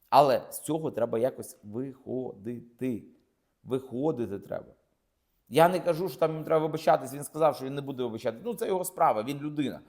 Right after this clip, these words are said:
це нормальні речі. Але з цього треба виходити, якщо ти політик і президент. Тому що сьогодні,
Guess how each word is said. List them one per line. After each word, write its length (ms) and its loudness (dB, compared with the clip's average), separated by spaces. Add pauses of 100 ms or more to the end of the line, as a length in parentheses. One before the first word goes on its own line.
(240)
це 120 -14
нормальні 380 2
речі. 320 4 (520)
Але 520 4 (140)
з 100 -16
цього 300 -2
треба 260 2
виходити, 640 -2
якщо 260 -6
ти 80 -8
політик 380 -8
і 60 -10
президент. 360 -2 (260)
Тому 220 2
що 160 -4
сьогодні, 680 4